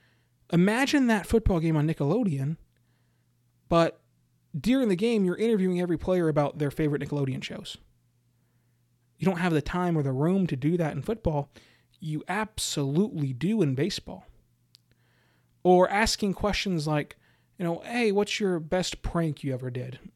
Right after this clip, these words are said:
you know, in fifth grade?" or whatever. Silly questions for mature audiences, but it is a, it is a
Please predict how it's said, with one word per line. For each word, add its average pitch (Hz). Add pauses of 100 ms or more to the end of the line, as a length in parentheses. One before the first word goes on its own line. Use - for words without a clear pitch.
(100)
you 147
know, 127
in 123
fifth -
grade?" 123 (540)
or 147
whatever. 135 (640)
Silly 285
questions 226
for 175 (400)
mature 175
audiences, 262
but - (480)
it 190
is 190
a, 160 (380)
it 185
is 185
a 156